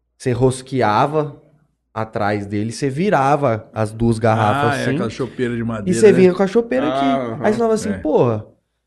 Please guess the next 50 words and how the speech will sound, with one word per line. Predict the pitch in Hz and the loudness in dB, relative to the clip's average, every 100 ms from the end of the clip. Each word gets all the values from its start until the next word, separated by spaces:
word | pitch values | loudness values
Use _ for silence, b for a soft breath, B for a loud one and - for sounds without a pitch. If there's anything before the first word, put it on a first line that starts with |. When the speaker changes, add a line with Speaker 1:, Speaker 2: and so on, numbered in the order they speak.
| _ _ _ | _ _ _
Speaker 1:
é | - 139 | -2 -2
chopp | - - 349 - | 0 0 0 2
ou | 440 185 226 | 2 2 2
é | 165 | 2
cerveja?" | 156 - 156 147 117 123 117 107 104 101 - _ _ - | 0 2 4 4 4 4 4 4 -2 -6 -12 _ _ -2
Porque | 131 135 131 131 - - _ | -2 2 0 0 -8 -20 _
eu | - | -4
Speaker 2:
É | 131 - | 0 6
Speaker 1:
tô | 151 | 8
Speaker 2:
verdade. | - | 8
Speaker 1:
pegando | 190 139 139 156 | 6 8 8 6
a | |
cerveja | 160 185 175 127 135 | 6 6 8 6 4
e | 208 | 4
tô | 226 | 2
virando | 233 302 147 139 | 2 4 2 2
num, | 175 196 233 226 | 0 -2 -4 -2
na | 170 | -2
Speaker 2:
Ah, | 131 | 2
mas | 147 | 2
aí | |
você | |
tá | 135 | 2
Speaker 1:
serpentina | 165 190 214 180 180 196 | 2 0 0 0 2 4
Speaker 2:
pondo | 240 | 4
a | |
Speaker 1:
ali, | 277 | 4
Speaker 2:
serpentina | 240 208 233 226 139 | 2 2 0 0 -2
Speaker 1:
né? | 139 | -2
Speaker 2:
cheia | 131 127 | -2 0
de | 127 117 | 0 0
Speaker 3:
Uma | 131 | 2
Speaker 2:
gelo, | 170 139 | 4 4
Speaker 3:
chopeira | 147 143 | 4 6
de | |
Speaker 2:
bombando | 143 151 | 6 6
um | 180 | 6
Speaker 3:
garrafa, | 165 147 | 6 6
Speaker 2:
pouco | 147 151 | 6 4
de | 151 | 4
Speaker 3:
você | |
Speaker 2:
gás, | 131 147 170 170 | 6 6 6 6
Speaker 3:
fala. | 165 | 6
Speaker 2:
né? | 240 | 6
Speaker 1:
É, | 208 190 - - | 6 4 -4 -2
e | 147 | 2
aí | 147 | 4
você | 156 | 2
fala, | 170 139 | -2 -2
"Pô, | 127 - - 180 110 98 | -2 -10 -6 -2 -2 -6